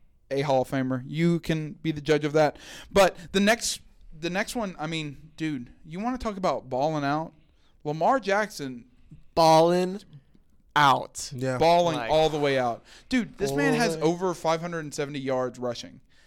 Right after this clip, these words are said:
Speaker 3: Mm.
Speaker 1: Dude, that's insane.
Speaker 3: Yeah, it is. And he just, he's playing very well. Um, like, like, John Harbaugh has definitely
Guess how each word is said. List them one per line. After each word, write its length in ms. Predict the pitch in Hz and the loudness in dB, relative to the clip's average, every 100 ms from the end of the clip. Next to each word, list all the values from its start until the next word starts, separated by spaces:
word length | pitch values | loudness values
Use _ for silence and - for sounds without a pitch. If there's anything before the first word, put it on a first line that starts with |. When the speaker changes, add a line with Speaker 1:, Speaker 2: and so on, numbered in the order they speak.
| _ _ _ _ _ - | _ _ _ _ _ -14
Speaker 3:
Mm. 220 | 127 110 | -14 -4
Speaker 1:
Dude, 320 | 160 135 120 - - - - | 0 0 -4 -18 -20 -14 0
that's 300 | 175 226 - - | 0 0 -6 -6
insane. 920 | 208 214 202 - - 135 123 76 - _ - - | -4 -4 -8 -10 -10 -8 -10 -14 -20 _ -20 -10
Speaker 3:
Yeah, 260 | 135 135 | -6 -4
it 60 | 123 | -6
is. 220 | 143 139 - | -8 -8 -10
And 180 | 151 143 - - _ - | -12 -12 -16 -16 _ -16
he 140 | 139 208 | -10 -6
just, 180 | 254 190 - | -6 -10 -12
he's 140 | 156 | -8
playing 220 | 226 302 120 | -2 -2 -2
very 280 | 127 151 | -2 -2
well. 480 | 139 135 151 151 151 - _ _ _ - | 0 0 2 0 -2 -10 _ _ _ -4
Um, 460 | 151 143 135 120 98 107 | -2 -2 -4 -8 -12 -8
like, 240 | 120 107 - _ _ _ _ _ _ | -6 -8 -14 _ _ _ _ _ _
like, 180 | 127 117 - - - - - _ _ _ | -14 -14 -18 -20 -20 -20 -20 _ _ _
John 180 | 147 170 | -2 0
Harbaugh 380 | 170 160 160 147 | 0 2 2 2
has 120 | 110 | -2
definitely 580 | 127 131 147 143 139 | -2 -4 -6 -6 -8